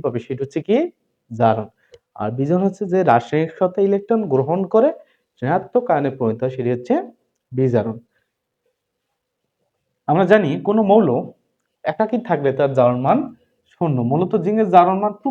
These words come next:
প্লাস এবং হাইড্রোজেনের জারণ মান প্লাস ওয়ান, সালফেটের জারণ মান মাইনাস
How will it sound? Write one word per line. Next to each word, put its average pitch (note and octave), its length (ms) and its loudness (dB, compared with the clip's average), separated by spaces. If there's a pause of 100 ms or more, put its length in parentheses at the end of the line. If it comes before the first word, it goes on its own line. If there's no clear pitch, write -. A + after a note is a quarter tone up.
প্লাস B2 260 -6 (720)
এবং C3+ 180 -4
হাইড্রোজেনের F#3 520 0
জারণ B2 280 2
মান G#3+ 140 2 (920)
প্লাস B2+ 280 2
ওয়ান, C#3 240 8 (640)
সালফেটের C3+ 440 -6
জারণ B2+ 300 2
মান C3 160 2 (380)
মাইনাস C#3 320 -6